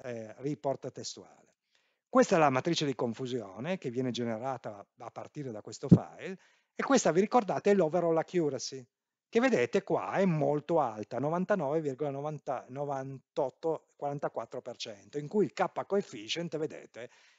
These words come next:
è esattamente, eh, simile a questo, quindi zero virgola novantanove novantacinque. Vi ricordo che, eh, il K coefficient varia tra zero e uno, più è vicino a uno, più è accurata la, la classificazione.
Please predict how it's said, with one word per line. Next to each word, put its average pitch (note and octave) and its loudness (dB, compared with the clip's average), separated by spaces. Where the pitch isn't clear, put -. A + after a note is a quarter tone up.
è D#3 -8
esattamente, A2+ -6
eh, G#2+ -12
simile A#2 -6
a G#2+ -12
questo, G#2+ -14
quindi C3+ -6
zero C3+ -4
virgola B2+ -6
novantanove A#2 -8
novantacinque. G#2+ -12
Vi A#2 -8
ricordo B2+ -8
che, G2+ -20
eh, G#2+ -14
il F2 -16
K C3 -8
coefficient B2+ -6
varia A2 -12
tra G#2 -14
zero C3+ -2
e F#3+ 2
uno, C#3+ -10
più A3 6
è G3 8
vicino E3 2
a F#3 2
uno, C3 -4
più C3 -8
è - -6
accurata A#2 -12
la, G#2 -16
la G2+ -20
classificazione. - -18